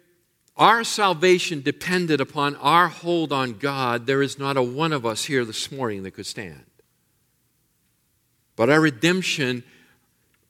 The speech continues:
depends upon God's hold on us. And so these great doctrines of election and predestination, rightly understood, provide an incredible source of comfort and hope,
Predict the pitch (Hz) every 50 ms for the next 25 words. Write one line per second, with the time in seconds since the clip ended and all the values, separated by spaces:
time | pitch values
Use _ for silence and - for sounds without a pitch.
0 | _ _ _ _ _ _ _ _ _ _ _ 107 120 117 - - 170 165 156 156
1 | 139 143 123 131 123 117 107 98 131 127 131 135 131 - - - 151 131 117 95
2 | 101 95 87 87 90 87 78 - - - - - - - - - - _ _ _
3 | _ _ _ _ _ _ _ _ _ _ _ _ _ _ - 123 120 - 165 165
4 | 156 160 202 208 220 214 208 190 - - 151 170 170 170 170 175 170 - - 113
5 | 113 131 135 151 156 - - 127 123 117 117 110 110 110 117 117 123 139 147 -
6 | - - - 139 120 110 110 113 110 107 - - 135 135 127 127 120 - - -
7 | 120 120 123 135 131 - - - 113 107 110 101 - - - - _ - 120 135
8 | 151 156 147 147 139 135 123 120 113 107 - - - 147 139 131 113 - - 135
9 | 135 127 117 143 151 147 151 151 143 135 127 127 131 131 - - - - 175 180
10 | 170 156 131 131 123 - - - 120 107 98 90 92 - - _ _ _ _ _
11 | _ 110 - - _ - 165 156 151 - 151 143 123 131 117 113 110 120 120 113
12 | 113 -